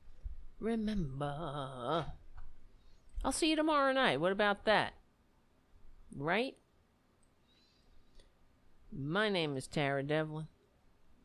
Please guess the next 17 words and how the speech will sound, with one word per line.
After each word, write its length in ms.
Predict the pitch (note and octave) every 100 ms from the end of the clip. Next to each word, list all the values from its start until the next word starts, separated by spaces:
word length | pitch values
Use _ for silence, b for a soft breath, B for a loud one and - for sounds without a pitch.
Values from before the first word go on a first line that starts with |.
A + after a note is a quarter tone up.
| - - - - -
Thank 320 | - C4+ C4 F#3+
you 320 | F#3+ F3+ - _ _
so 320 | - - A3 A3
much 320 | F3 D3 -
for 140 | D3+
hanging 380 | D3+ D3 D3 C#3+
out. 320 | D#3 A3+ A3+ - _ - _ - - - - - - - - - - - _ -
We 280 | D3+ G#3+
will 340 | A3 D#3 E3+ F3+
win. 580 | F3 C3+ D#3 E3 C#3+ - - - - - - - - - - - - - - - - - - - - - - - - - - - - - - - -
We're 380 | - C#3+ E3 E3
on 140 | D#3+
the 100 | D#3
right 260 | D3+ D3+ D3+
side 260 | - C#3 C3+
of 120 | C3
history. 680 | F3 E3+ - E3+ F3+ A#3+